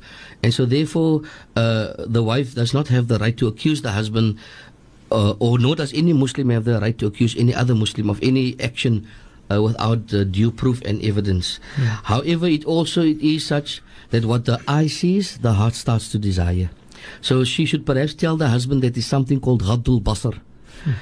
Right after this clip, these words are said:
Speaker 1: He should lower his gaze. And, uh, no wonder she's becoming suspicious, because she might see him looking at the neighbor or the neighbor's daughter, and, uh, or the neighbor's wife for that matter, or at other females passing when he stands or sits on the stoep.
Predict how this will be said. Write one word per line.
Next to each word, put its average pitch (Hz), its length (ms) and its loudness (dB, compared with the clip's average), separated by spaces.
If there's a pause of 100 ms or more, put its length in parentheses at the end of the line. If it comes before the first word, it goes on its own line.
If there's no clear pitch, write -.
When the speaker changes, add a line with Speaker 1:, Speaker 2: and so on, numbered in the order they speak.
(120)
Speaker 1:
He 123 160 4
should 135 200 0
lower 131 300 2
his 151 240 0
gaze. 120 560 -2 (500)
And, 120 320 4
uh, 120 160 4
no 123 180 4
wonder 143 340 2
she's 165 200 -4
becoming 127 420 2
suspicious, - 680 -2 (340)
because 127 300 0
she - 140 -2
might 123 220 0
see 170 360 0
him 143 100 4
looking 120 320 2
at 120 140 -4
the 139 80 2
neighbor 147 500 2
or 104 160 -2
the 113 100 -4
neighbor's 117 400 2
daughter, 127 480 0 (540)
and, 104 280 2
uh, 104 160 0
or 110 100 2
the 117 120 0
neighbor's 120 380 0
wife 143 240 0
for 160 140 -2
that 113 200 -2
matter, 104 220 0
or 139 240 0
at 151 100 -6
other 156 220 0
females 180 480 2
passing 185 420 2
when 147 140 4
he 143 40 2
stands 139 360 0
or 123 80 -2
sits 123 240 -2
on 143 100 2
the 156 80 2
stoep. - 380 -2